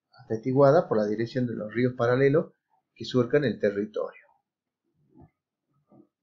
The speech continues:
En cuanto a los climas, eh,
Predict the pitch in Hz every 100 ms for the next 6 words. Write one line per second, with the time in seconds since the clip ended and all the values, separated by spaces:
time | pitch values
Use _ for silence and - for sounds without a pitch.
0 | - _ _ _ _ _ _ _ _ _
1 | _ _ _ _ _ 123 113 131 131 123
2 | 110 - 170 175 147 151 156 - 117 101
3 | 101 104